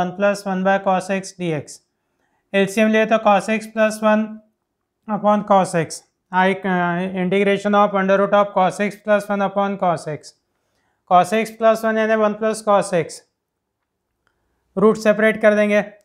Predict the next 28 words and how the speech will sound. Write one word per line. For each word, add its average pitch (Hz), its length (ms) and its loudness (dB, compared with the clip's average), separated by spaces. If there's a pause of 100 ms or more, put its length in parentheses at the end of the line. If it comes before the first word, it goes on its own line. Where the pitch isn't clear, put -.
under 196 180 2
root 208 160 2
of 202 200 4
one 185 140 -2
plus 208 300 0
cos 196 240 2
x 208 340 -4
by 208 180 6
root 208 240 -2
cos 196 280 2
x 202 280 -8
dx। 165 340 -4 (680)
वन 170 200 0
plus 214 240 2
cos 208 260 2
x 214 280 -6
का 220 180 4
ट्रिग्नोमेट्रिक 208 600 -2
फॉर्मूला 196 360 2 (560)
टू 220 120 0 (100)
cos 196 240 2
square 214 260 2 (160)
x 202 220 -6
by 190 180 4
टू। 151 100 -4 (1300)
वन 180 240 0
plus 214 300 4
cos 196 200 4